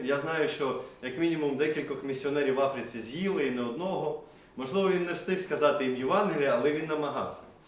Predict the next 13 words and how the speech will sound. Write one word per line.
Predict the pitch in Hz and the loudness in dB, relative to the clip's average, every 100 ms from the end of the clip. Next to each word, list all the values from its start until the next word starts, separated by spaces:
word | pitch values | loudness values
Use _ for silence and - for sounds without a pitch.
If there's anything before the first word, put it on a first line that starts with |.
| - - | -20 -10
Ось. | 135 120 95 - - - | -4 -2 -4 -8 -16 -4
Немає, | 143 180 208 208 196 - - - - - | 0 4 4 6 4 2 -6 -14 -20 -10
м, | 139 135 127 - - | -8 -8 -10 -12 -6
в | - | 2
принципі, | 170 214 - 151 143 127 | 4 4 0 -2 -2 -4
в | 120 113 139 | -6 -4 -4
Україні, | 151 131 147 156 202 160 | -4 -2 0 2 0 2
я | 143 | 2
в | 147 | 0
сто | - - 185 | -4 -4 0
відсотків | 196 190 190 190 165 | 0 0 -2 -2 -4
впевнений, | - 175 170 151 | -2 -2 0 -2
що | - | -2